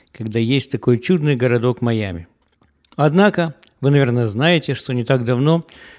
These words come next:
был очень сильный и тяжелый ураган, который называется Ирма. Ему, у него имя такое было — Ирма, который пронесся над Флоридой и чуть-чуть зацепил дальше Америку. Ну, на самом деле, он сначала цепанул очень сильно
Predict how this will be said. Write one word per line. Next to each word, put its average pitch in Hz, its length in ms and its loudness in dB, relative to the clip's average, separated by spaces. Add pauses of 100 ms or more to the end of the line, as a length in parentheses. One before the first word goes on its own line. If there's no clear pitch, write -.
(140)
был 131 220 0
очень 147 400 0 (120)
сильный 151 520 0
и 143 100 -2
тяжелый 139 720 2
ураган, 131 560 0
который 117 420 -4
называется 117 460 -2
Ирма. 117 580 0 (300)
Ему, 127 140 -6
у 135 200 -6
него 131 200 0
имя 143 240 2
такое 117 240 2
было — 117 200 0
Ирма, 110 480 -2 (600)
который 123 320 -4
пронесся 139 500 -2
над 127 280 -2
Флоридой 131 580 0
и 107 60 -8
чуть-чуть 127 560 -8 (180)
зацепил 117 480 -2
дальше 123 400 0 (400)
Америку. 113 500 -2
Ну, 151 120 2
на 147 100 2
самом 151 220 4
деле, 135 160 4
он 135 100 4
сначала 127 380 0
цепанул 135 500 0
очень 123 260 0
сильно 117 460 -2